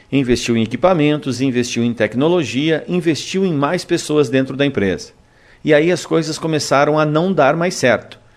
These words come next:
Essa pessoa tinha dificuldades para sequer controlar todos os problemas do dia a dia. E sempre justificava:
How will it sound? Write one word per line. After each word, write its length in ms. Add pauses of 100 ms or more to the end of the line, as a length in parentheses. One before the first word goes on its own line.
(280)
Essa 240
pessoa 560 (220)
tinha 220
dificuldades 760
para 240
sequer 680 (140)
controlar 800
todos 360
os 100
problemas 480
do 100
dia 200
a 40
dia. 400 (460)
E 80
sempre 480
justificava: 840